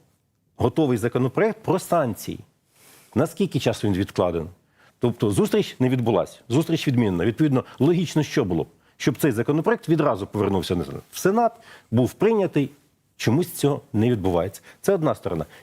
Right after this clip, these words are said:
З іншої, навіть якщо нам передадуть томагавки, а, перепрошую, це може бути ситуація, як з Ф шістнадцятими. Ну, ми ж прекрасно розуміємо, томагавк,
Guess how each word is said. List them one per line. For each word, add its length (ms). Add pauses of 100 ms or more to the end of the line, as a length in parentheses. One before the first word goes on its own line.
З 40
іншої, 300 (120)
навіть 340
якщо 240
нам 200
передадуть 520
томагавки, 520 (260)
а, 160
перепрошую, 520
це 80
може 200
бути 300
ситуація, 560
як 120
з 220
Ф 140
шістнадцятими. 580 (600)
Ну, 60
ми 60
ж 60
прекрасно 380
розуміємо, 440
томагавк, 600